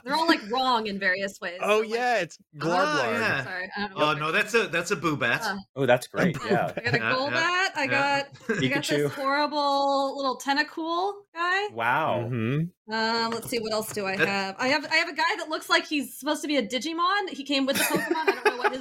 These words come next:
Speaker 1: deal is.
Speaker 3: <laughs> Oh, that's a Pichu.
Speaker 1: Um, I got a horrifying little Turtwig. You can, the, you
Speaker 2: I
Speaker 1: can't
Speaker 2: like
Speaker 1: see the
Speaker 2: him.
Speaker 1: details, but they're,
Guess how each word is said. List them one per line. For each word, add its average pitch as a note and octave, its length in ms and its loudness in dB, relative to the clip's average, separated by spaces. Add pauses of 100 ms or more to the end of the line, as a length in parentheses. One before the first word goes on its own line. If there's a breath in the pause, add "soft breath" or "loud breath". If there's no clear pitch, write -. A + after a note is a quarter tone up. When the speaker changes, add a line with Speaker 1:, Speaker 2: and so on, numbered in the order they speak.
Speaker 1:
deal D4 220 -2
is. E4 440 0
Speaker 3:
<laughs> - 40 -16
Oh, E3+ 100 2
that's D3 220 2
a G#3 60 4
Pichu. D3 360 2
Speaker 1:
Um, A3+ 460 -2 (200)
I B3+ 60 -16
got D4+ 120 0
a C4+ 140 0
horrifying B3 1080 -2
little B3 300 -2
Turtwig. B3 400 -2
You C4 120 -2
can, C4+ 80 -6
the, D#4 180 2 (140)
you C#4+ 120 -6
Speaker 2:
I - 40 0
Speaker 1:
can't - 100 6
Speaker 2:
like G#4+ 140 2
Speaker 1:
see - 60 -4
the - 60 0
Speaker 2:
him. F2+ 60 -2
Speaker 1:
details, B3+ 560 2
but A3+ 200 -6
they're, A#3 180 2